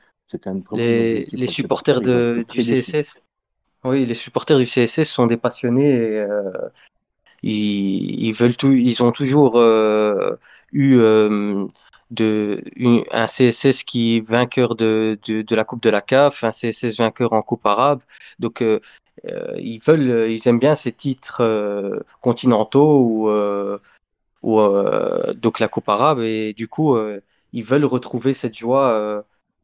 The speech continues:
Speaker 2: euh, au niveau
Speaker 1: Et
Speaker 2: du,
Speaker 1: tu
Speaker 2: des,
Speaker 1: sais,
Speaker 2: des titres africains.
Speaker 1: tu, tu, tu sais, Brabra, tu sais, euh, vous avez, je pense que vous allez, quand vous regardez le match du C S S en C trois, au Taïb Mhili avec les supporters, ce n'est pas la même conjoncture que des matchs de Ligue des Champions ou des matchs du championnat.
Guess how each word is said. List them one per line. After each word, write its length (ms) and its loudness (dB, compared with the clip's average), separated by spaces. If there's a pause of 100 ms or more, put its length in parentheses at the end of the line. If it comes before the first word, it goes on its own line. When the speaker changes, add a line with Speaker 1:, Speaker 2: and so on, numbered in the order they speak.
(300)
Speaker 2:
euh, 180 -6
au 120 -2
niveau 260 0
Speaker 1:
Et 60 0
Speaker 2:
du, 140 -6
Speaker 1:
tu 100 -4
Speaker 2:
des, 80 -6
Speaker 1:
sais, 400 -2
Speaker 2:
des 100 0
titres 240 -10
africains. 460 -8 (420)
Speaker 1:
tu, 120 -20
tu, 40 -20 (380)
tu 100 -10
sais, 180 -10
Brabra, 500 -8
tu 120 -20
sais, 280 -14 (540)
euh, 300 -16 (460)
vous 60 -8
avez, 220 -8
je 80 -20
pense 240 -10
que 120 -20
vous 60 -12
allez, 180 -10 (300)
quand 100 -8
vous 100 -8
regardez 260 -10
le 60 -10
match 140 -10
du 60 -16
C 160 -14
S 120 -18
S 120 -20
en 80 -12
C 180 -16
trois, 380 -14
au 120 -14
Taïb 260 -10 (180)
Mhili 280 -10
avec 280 -14
les 60 -14
supporters, 720 -16 (600)
ce 60 -16
n'est 140 -12
pas 200 -8
la 80 -8
même 160 -4
conjoncture 760 -14
que 100 -16
des 140 -12
matchs 220 -14
de 100 -16
Ligue 180 -16
des 60 -14
Champions 380 -18
ou 40 -12
des 100 -10
matchs 180 -16
du 80 -20
championnat. 500 -16